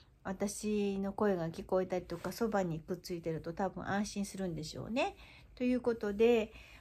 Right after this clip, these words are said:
もうとにかく全てここで済ませるということなんですが、実は私、あの、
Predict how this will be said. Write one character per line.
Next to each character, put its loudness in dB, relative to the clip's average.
も -4
う -6
と -2
に 4
か 0
く 2
全 -2
て -2
こ -8
こ -4
で -2
済 2
ま -2
せ -8
る -14
と 0
い 6
う 4
こ 2
と 4
な 8
ん 2
で 2
す -4
が、 2
実 4
は 12
私、 2
あ -2
の、 -2